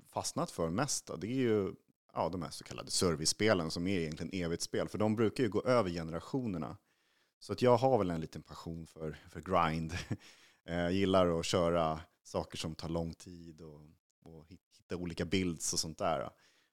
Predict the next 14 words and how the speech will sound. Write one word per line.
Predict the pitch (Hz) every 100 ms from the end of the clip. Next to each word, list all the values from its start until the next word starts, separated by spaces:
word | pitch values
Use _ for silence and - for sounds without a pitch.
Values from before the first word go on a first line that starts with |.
| _
Men, | 90 90 87
eh, | 87 95
Warframe, | 139 156 - 147 147 151 139 _
ett | _ -
gratis | 120 110 113
spel, | - 127 120 120 120 _ _
har | 113 107
väl | 107 107 _ _ _ _ -
funnits | 110 107 -
ganska | 110 101 113
länge | 110 107 101
för | 107
mig | 101 101 104 104 101
och | 95 90 92